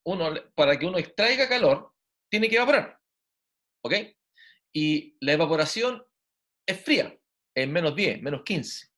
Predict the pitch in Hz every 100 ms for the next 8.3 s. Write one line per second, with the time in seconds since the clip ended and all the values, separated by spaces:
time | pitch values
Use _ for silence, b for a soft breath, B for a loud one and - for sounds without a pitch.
0 | b b b - 208 220 233 262 247 262
1 | - 202 180 180 214 226 - 165 214 269
2 | 277 - 131 - _ _ _ _ _ _
3 | _ _ _ _ _ _ _ _ - 104
4 | 208 - _ _ _ _ _ _ 107 113
5 | 202 262 240 262 262 262 - 160 160 175
6 | 196 208 208 _ _ _ _ _ _ -
7 | 135 135 135 131 131 - 196 208 220 262
8 | 247 113 -